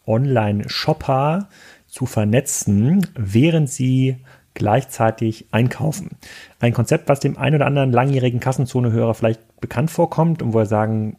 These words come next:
müsste, "Hm, komisch, das hat doch schon mal nicht funktioniert." Alex hat aber einen Ansatz gefunden, mit dem das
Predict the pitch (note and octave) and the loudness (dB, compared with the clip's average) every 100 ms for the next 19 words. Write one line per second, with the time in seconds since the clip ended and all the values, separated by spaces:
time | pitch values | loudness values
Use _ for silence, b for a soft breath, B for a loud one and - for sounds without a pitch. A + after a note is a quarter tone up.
0 | _ A2+ G#2+ - - G#2 F2+ A#2 A#2+ A#2+ | _ -4 -4 -4 -4 -4 0 4 4 6
1 | A#2 G#2+ G2+ A#2+ B2 E3 G3 B2+ - A2+ | 4 2 0 0 0 0 -2 -4 -4 -4
2 | - A2 A2 - A2 - A2+ D3 F3 B | -2 -2 -2 -4 -6 -2 0 0 -4 B
3 | B B B _ A#2+ C3 C#3 B2+ A#2+ A#2 | B B B _ 0 2 0 0 0 0
4 | A#2+ B2 - - A#2+ A2 G#2+ - A2 A2 | 2 0 -2 -4 -2 0 -4 0 0 4
5 | G#2 G#2 - | 2 0 -12